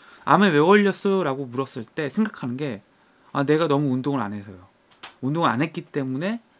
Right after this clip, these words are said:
암에 걸렸다고 생각해서 이제 암에 걸렸다는 것을 알고 암을 치료하는 그 도중에 운동을 아주 열심히 한다라는 거죠. 근데 이 운동을 너무 열심히 하는 것이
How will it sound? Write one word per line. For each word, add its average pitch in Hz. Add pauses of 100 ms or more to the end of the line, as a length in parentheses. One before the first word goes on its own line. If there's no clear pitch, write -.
암에 165
걸렸다고 139
생각해서 147 (540)
이제 147
암에 165 (120)
걸렸다는 160
것을 147
알고 147
암을 156
치료하는 196
그 143
도중에 131 (560)
운동을 208
아주 151
열심히 196
한다라는 107
거죠. - (600)
근데 202
이 190
운동을 196
너무 151
열심히 143
하는 180
것이 127